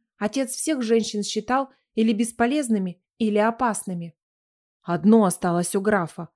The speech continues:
второе кольцо ведьма забрала себе.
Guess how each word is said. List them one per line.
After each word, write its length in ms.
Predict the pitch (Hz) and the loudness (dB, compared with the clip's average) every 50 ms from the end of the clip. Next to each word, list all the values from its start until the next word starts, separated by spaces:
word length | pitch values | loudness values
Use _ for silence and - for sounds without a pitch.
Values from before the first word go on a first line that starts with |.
| _ _ | _ _
второе 480 | _ - - 190 185 190 214 254 240 226 | _ -8 -4 0 2 4 6 6 6 6
кольцо 500 | 226 196 180 170 - - 180 165 160 - _ _ _ _ - | 4 0 -4 -4 -4 -6 -8 -8 -8 -10 _ _ _ _ -10
ведьма 460 | 180 175 202 220 196 180 190 185 175 | -4 0 2 2 2 0 -2 -2 -2
забрала 460 | 170 175 170 170 185 185 185 175 165 | -2 -2 -2 0 0 0 0 0 -2
себе. 500 | - - - 196 175 180 175 160 156 - | -4 -4 -6 -6 -4 -4 -6 -6 -8 -12